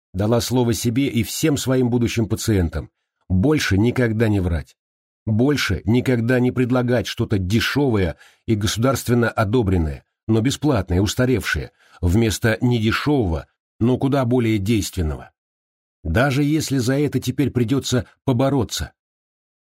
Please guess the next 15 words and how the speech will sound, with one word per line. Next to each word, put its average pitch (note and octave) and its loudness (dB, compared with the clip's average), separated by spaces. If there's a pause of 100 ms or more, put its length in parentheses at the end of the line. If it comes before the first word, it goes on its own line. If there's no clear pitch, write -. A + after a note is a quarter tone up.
(300)
«Я A2+ 2
приняла B2+ 2
сторону A2+ 0
этой A2+ 0
девочки», F#2 -2 (160)
говорит F2+ 2
профессор. - -2 (220)
«Она B2 2
меня C3+ 2
научила, A#2+ 0
она A#2 2
вернула C3 2
мне A2 2
мою A2 0
профессию, A2 -2